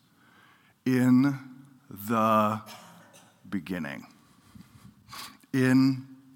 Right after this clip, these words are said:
the beginning. Before there was ever an earth, before there was a heaven, in the beginning was the Word, and the Word was with God, and the Word was God. He was in the beginning with God. The Word,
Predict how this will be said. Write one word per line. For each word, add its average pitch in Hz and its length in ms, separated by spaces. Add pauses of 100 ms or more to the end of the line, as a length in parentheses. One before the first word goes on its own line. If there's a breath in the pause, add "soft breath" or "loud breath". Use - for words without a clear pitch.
(460)
the 120 80
beginning. 113 540 (260 loud breath)
Before 135 360
there 127 140
was 110 220
ever 127 300
an 175 100
earth, 135 300
before 117 280
there 127 120
was 147 140
a 180 40
heaven, 175 480 (920 soft breath)
in 160 180
the 165 80
beginning 147 480
was 131 280
the 123 100
Word, 120 500
and 104 80
the 110 60
Word 120 320
was 120 240
with 123 200
God, 123 280
and 117 100
the 113 60
Word 113 480
was 113 260
God. 92 320
He 131 140
was 120 180
in 135 180
the 135 80
beginning 120 640
with 113 360 (840 loud breath)
God. 113 380 (120)
The 117 140
Word, 135 440